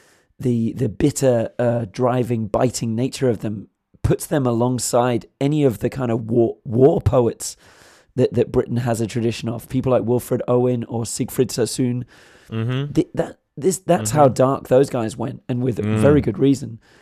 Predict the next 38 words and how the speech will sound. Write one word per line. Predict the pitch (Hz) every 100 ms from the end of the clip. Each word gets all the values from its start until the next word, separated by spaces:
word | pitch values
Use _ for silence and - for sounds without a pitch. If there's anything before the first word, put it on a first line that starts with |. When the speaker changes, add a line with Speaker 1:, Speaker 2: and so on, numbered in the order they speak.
| _ _ _ -
Speaker 1:
Um, | 131 120 113 110 - _
with | 117 127
all | 135
the | 123
good | 104 127 123
reason | 127 110
in | 117
the | 110
world, | 113 131 131 113
they | 113
went | 127 -
there. | 117 120 113 _ _ _ _ -
And | 131
these | 170 151
lyrics, | 160 185 - - -
uh, | 131 131
sit | - - - -
alongside | 127 135 120 - 127 165
them | - 113
a-, | 117 -
as | 120 110
that | 139 143 -
bleak. | 135 160 - - _ _ _ _ _
And | - 131
it, | -
it's | 143 - 135
only | - 196 190
the | 131
delivery | 135 127 127 156 147 131
and | 120
the | 117
packaging | - 143 - 123 131
and | 120 113
the | 120
aesthetic | - 143 143 -
that | 123
makes | 120 127 -
people | - 117 123 123